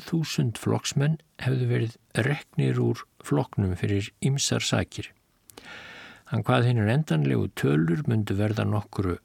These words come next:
hærri, þar eð hreinsuninni væri enn ekki lokið í sumum héruðum.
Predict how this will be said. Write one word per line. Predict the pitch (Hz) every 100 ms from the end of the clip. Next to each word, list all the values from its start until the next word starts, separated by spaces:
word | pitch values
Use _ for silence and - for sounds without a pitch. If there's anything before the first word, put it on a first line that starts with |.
| -
hærri, | 104 107 135 160 160 _ _ _ _ -
þar | 113 113
eð | 110 107 -
hreinsuninni | - 131 160 - 147 131 131
væri | 123 120 117
enn | 120 160 156
ekki | -
lokið | 95 101 120 - 151 131
í | 123
sumum | - 135 117 107
héruðum. | 127 107 90 90